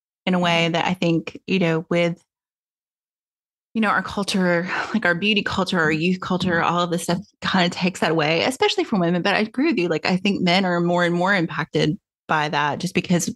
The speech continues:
there is so much visual media telling them that their bodies are wrong too, you know? So I think that, that ability to have something to kind of just bring you back into yourself is so important.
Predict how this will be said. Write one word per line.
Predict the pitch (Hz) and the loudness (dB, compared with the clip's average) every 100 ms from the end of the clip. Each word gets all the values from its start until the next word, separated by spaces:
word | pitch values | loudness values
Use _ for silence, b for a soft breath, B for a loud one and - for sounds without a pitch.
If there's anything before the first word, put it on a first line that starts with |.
| _ - | _ -2
there | 160 | 2
is | 180 180 | 0 0
so | 185 | 0
much | 165 - | 0 -2
visual | 156 165 175 | -2 0 0
media | 156 151 156 160 | 2 2 2 0
telling | 160 - 160 156 160 165 - | -2 0 0 2 0 -4 -8
them | - 170 170 | -2 0 0
that | 156 | -2
their | 170 | -2
bodies | 175 170 160 170 | 0 0 0 -2
are | 165 | -2
wrong | 156 156 170 | 0 0 -2
too, | - 165 147 156 185 - | -2 0 0 0 -2 -2
you | 170 | 0
know? | 151 175 | 0 0
So | 185 185 | 0 0
I | |
think | 190 165 - _ _ _ | 0 -2 -6 _ _ _
that, | 196 170 85 - - _ _ _ _ _ _ _ 214 | -2 0 0 -4 -12 _ _ _ _ _ _ _ -2
that | 196 | 0
ability | 175 185 185 190 175 160 156 | 0 0 0 2 2 0 0
to | 190 | 0
have | 180 170 | 0 -2
something | - 190 196 165 165 170 | 0 0 2 0 2 0
to | - | -2
kind | - - 185 | -2 0 2
of | - | 0
just | - - - | -4 -8 -2
bring | 190 | 0
you | 196 170 | 2 0
back | 135 - | -2 -2
into | 185 - | -2 0
yourself | 180 - 190 - | -2 0 -2 -2
is | - | -2
so | - | -2
important. | 190 - - - - 190 202 | -2 0 -2 0 0 0 -2